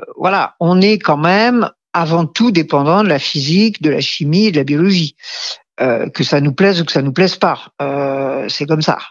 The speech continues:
Quand vous mettez l'eau à zéro degré, elle gèle. Bon, bah, ça vous arrange peut-être pas, mais c'est comme ça. Euh, donc, donc, donc voilà. Donc notre,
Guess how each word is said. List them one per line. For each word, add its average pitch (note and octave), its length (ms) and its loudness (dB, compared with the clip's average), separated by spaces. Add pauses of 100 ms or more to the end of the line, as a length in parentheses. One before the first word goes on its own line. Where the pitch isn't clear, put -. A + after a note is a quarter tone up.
(140)
Quand D3 100 -6
vous D3+ 120 -2
mettez D3+ 240 0
l'eau D#3+ 140 2
à D3+ 80 2
zéro C#3 240 -2
degré, D3+ 240 0
elle D3 160 0
gèle. D3 300 0
Bon, A#2+ 160 -8
bah, A2+ 200 -2
ça - 140 -6
vous C#3+ 180 -2
arrange C#3+ 260 -4
peut-être D#3 300 -6
pas, F#3 100 0
mais E3+ 100 -4
c'est - 160 -2
comme D3 140 -4
ça. - 160 -4 (640)
Euh, C#3 320 0 (360)
donc, G3+ 300 -2
donc, G#3 320 0 (300)
donc E3+ 180 0
voilà. A3+ 260 2
Donc D#3+ 260 -2
notre, F#3 680 0